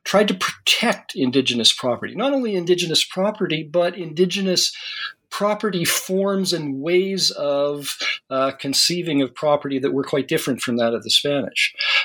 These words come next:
Um, so oddly enough, you get a very exploitive, um, uh,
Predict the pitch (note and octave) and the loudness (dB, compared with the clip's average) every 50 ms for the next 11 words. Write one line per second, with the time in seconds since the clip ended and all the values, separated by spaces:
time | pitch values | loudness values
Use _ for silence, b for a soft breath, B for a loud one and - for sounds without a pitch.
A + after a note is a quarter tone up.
0 | B B - A#2 B2 B2+ C3 B2+ B2 B2+ A#2+ - B B B B B - - - | B B -6 -2 0 0 2 0 0 -2 -6 -8 B B B B B -8 -4 0
1 | - F3+ F#3 - F3+ G3 A3+ A#3+ G#3+ A#3 G#3+ G3+ F#3 F3 F3 F#3 G3 F#3 E3 - | 0 0 0 0 2 2 2 2 0 -2 -2 0 0 0 2 2 0 0 -2 -4
2 | - - D#3 C#3 - E3 D#3 C#3+ D3 C#3+ A#2+ C#3 D#3 E3 E3 E3 D#3+ D#3 D3+ D3+ | -6 -6 -6 -4 0 0 2 2 2 0 0 0 -2 0 2 2 0 0 -2 -2
3 | C#3+ C#3+ C3+ C3+ - - B2+ - - - - - - - - D3+ D#3+ F#3+ A3+ A#3+ | 0 2 2 2 2 0 -4 -2 0 2 2 0 -2 -4 -4 -2 0 0 0 0
4 | B3 B3+ B3+ B3+ B3 A3+ - - - - B B B B B B B B _ - | 0 0 0 0 -2 -4 -6 -8 -10 -10 B B B B B B B B _ -6
5 | C3 C3+ C3+ C3+ C3 C3 C3 C3 C3 C3 C3 C3 C3+ C3+ C#3 C3+ C3+ C3+ C3+ C3+ | -4 0 0 2 2 2 0 0 0 -2 -2 0 0 0 2 2 2 2 0 -2
6 | - _ _ - - - B2 B2+ C3 B2+ C3+ C3 B2+ B2 - | -4 _ _ -14 -6 -2 0 0 2 2 2 2 2 0 -2